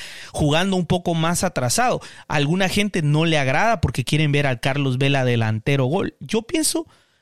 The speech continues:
que tomando en cuenta la distribución de los goles ahorita, porque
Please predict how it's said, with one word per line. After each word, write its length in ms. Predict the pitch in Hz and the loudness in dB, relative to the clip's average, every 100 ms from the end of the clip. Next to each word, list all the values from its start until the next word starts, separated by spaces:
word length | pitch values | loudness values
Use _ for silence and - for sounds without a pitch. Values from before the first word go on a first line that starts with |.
| _ - | _ -6
que 120 | 151 | -2
tomando 440 | 165 160 208 240 | 0 2 2 0
en 80 | 226 | 0
cuenta 300 | 220 202 180 | -2 0 0
la 100 | 147 | 2
distribución 800 | 139 131 - 135 131 - 208 269 | 2 0 0 0 2 2 0 0
de 80 | 294 | 0
los 180 | 185 160 | -2 0
goles 340 | 190 202 - | 0 0 0
ahorita, 380 | 127 135 160 127 | -2 -2 -4 -2
porque 300 | 123 - | -2 -4